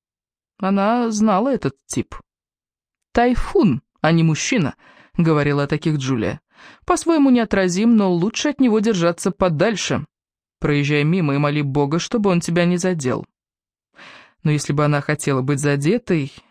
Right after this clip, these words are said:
что было, разумеется, не так, Джонс совершенно ей не подходил, даже на роль клин клином.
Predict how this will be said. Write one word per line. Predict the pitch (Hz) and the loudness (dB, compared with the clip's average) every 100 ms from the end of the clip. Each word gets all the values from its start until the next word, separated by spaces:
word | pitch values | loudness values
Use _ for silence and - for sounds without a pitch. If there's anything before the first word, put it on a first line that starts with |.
| _ _ | _ _
что | - 147 | -8 -6
было, | 135 143 | -2 0
разумеется, | 143 147 156 147 - | 0 0 0 -2 -2
не | 135 123 | -2 -2
так, | - 170 277 - - - - _ - | 0 0 0 -4 -20 -20 -20 _ -8
Джонс | 139 151 233 311 | -4 0 0 0
совершенно | - 165 180 165 - 254 202 | -4 -4 -2 -2 0 2 2
ей | 160 196 | 2 2
не | 196 | 2
подходил, | 180 - 175 127 135 135 139 _ _ _ _ _ | -2 0 -2 0 -2 -2 -4 _ _ _ _ _
даже | - 147 185 | -4 0 0
на | 196 151 | 0 2
роль | 139 170 165 _ _ _ _ | 0 0 -4 _ _ _ _
клин | - 151 151 147 _ _ - | -2 0 2 0 _ _ -6
клином. | 156 139 107 - | -2 0 -2 -2